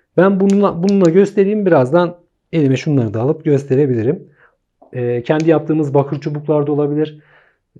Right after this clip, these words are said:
Farklı ağaç dalları da olabilir. Radyasizli videolarını takip edenler bunu bileceklerdir. Bu dut ağacından da oluyor, hayıt ağacından da oluyor.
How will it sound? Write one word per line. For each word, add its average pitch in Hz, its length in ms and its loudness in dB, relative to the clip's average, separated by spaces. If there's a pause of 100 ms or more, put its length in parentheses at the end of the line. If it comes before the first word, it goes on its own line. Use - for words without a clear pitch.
(280)
Farklı 151 520 -2
ağaç 143 360 -2
dalları 120 340 -2
da 185 60 0
olabilir. 165 380 2
Radyasizli 170 580 0
videolarını 131 420 -2
takip 170 340 0
edenler 139 460 -4
bunu 170 180 -2
bileceklerdir. 156 720 -2
Bu 160 120 -6
dut 170 220 -2
ağacından 165 500 0
da 160 40 -2
oluyor, 160 280 0
hayıt 165 300 -2
ağacından 160 500 -2
da 160 40 -6
oluyor. 160 280 -6